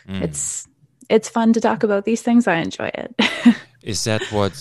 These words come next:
Speaker 1: what life is for you? What life is about for you? To, to, to finish this off, like, you know, I can tell you from my perspective, for example, I've learned that uh,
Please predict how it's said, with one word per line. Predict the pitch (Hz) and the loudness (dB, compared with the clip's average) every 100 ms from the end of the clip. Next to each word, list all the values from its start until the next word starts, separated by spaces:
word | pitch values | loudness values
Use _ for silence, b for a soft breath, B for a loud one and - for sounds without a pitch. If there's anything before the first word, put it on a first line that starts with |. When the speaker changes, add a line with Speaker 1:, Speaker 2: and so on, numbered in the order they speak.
| - 107 | -16 -16
Speaker 1:
what | 98 87 82 104 90 | -14 -12 -10 -8 -4
life | 90 92 | -4 -4
is | 110 | -4
for | - 110 | -6 -6
you? | 107 117 127 _ _ | -8 -10 -12 _ _
What | 80 69 92 87 | -20 -12 -10 -6
life | 87 90 | -6 -6
is | 76 | -8
about | 85 90 90 | -6 -6 -8
for | 104 | -10
you? | 107 117 117 _ _ _ _ - | -10 -12 -16 _ _ _ _ -18
To, | |
to, | 92 - | -16 -16
to | - 92 | -14 -14
finish | 80 - 90 82 | -12 -8 -8 -8
this | 87 - | -10 -8
off, | 82 78 71 - | -6 -8 -12 -14
like, | 85 80 - _ _ | -10 -10 -12 _ _
you | 95 | -8
know, | 90 87 90 87 - _ _ _ _ B B B - | -6 -4 -4 -8 -14 _ _ _ _ B B B -14
I | |
can | 87 87 | -8 -6
tell | 90 | -4
you | 87 | -4
from | 80 82 | -4 -4
my | 80 | -4
perspective, | - - 76 - 73 | -6 -10 -12 -12 -14
for | 76 | -14
example, | 69 73 71 69 69 65 | -14 -14 -14 -14 -14 -14
I've | - - - | -16 -16 -12
learned | 82 80 80 | -8 -6 -8
that | 78 71 71 - _ _ _ _ _ _ _ _ _ _ _ _ _ | -10 -10 -12 -16 _ _ _ _ _ _ _ _ _ _ _ _ _
uh, | - 85 82 | -18 -14 -14